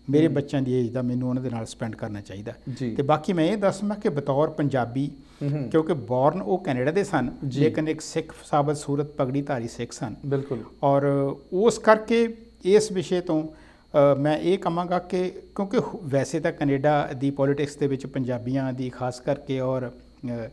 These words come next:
Speaker 1: ਜਿਹੜੇ ਸਿੱਖ ਨੇ,
Speaker 2: ਜੀ।
Speaker 1: ਉਹਨਾਂ ਦੀ ਕਾਫੀ ਗਿਣਤੀ ਹੈ।
Speaker 2: ਬਿਲਕੁਲ।
Speaker 1: ਲੇਕਿਨ ਨਵਦੀਪ ਬੈਂਸ ਹੁਣ ਤੱਕ,
Speaker 2: ਹੂੰ, ਹੂੰ।
Speaker 1: ਹਾਂਜੀ, ਅ, ਜਿਹੜਾ ਕੋਈ ਇਸ ਅਹੁਦੇ ਤੇ ਪਹੁੰਚਣ ਵਾਲੇ,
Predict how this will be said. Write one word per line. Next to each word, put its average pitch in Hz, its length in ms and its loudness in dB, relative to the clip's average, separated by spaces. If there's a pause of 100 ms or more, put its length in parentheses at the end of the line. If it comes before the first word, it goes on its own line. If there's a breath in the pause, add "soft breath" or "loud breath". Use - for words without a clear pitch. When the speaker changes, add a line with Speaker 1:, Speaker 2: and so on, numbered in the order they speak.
(320 loud breath)
Speaker 1:
ਜਿਹੜੇ 135 120 0
ਸਿੱਖ 143 340 -2
ਨੇ, 127 80 0
Speaker 2:
ਜੀ। - 540 -4
Speaker 1:
ਉਹਨਾਂ 143 140 6
ਦੀ 139 100 0
ਕਾਫੀ 139 320 -2
ਗਿਣਤੀ 135 420 -2
ਹੈ। 117 100 -10 (260 loud breath)
Speaker 2:
ਬਿਲਕੁਲ। 147 200 0
Speaker 1:
ਲੇਕਿਨ 190 180 2
ਨਵਦੀਪ 151 600 0
ਬੈਂਸ 165 540 0 (200)
ਹੁਣ 208 120 6
ਤੱਕ, 202 220 -2 (400)
Speaker 2:
ਹੂੰ, 139 60 -2
ਹੂੰ। 135 160 -4 (100)
Speaker 1:
ਹਾਂਜੀ, 117 300 -6 (540 soft breath)
ਅ, 139 380 4 (220)
ਜਿਹੜਾ 170 240 6
ਕੋਈ 185 280 -2
ਇਸ 190 280 4
ਅਹੁਦੇ 170 220 2
ਤੇ 170 120 -2
ਪਹੁੰਚਣ 147 420 -2
ਵਾਲੇ, 127 280 -2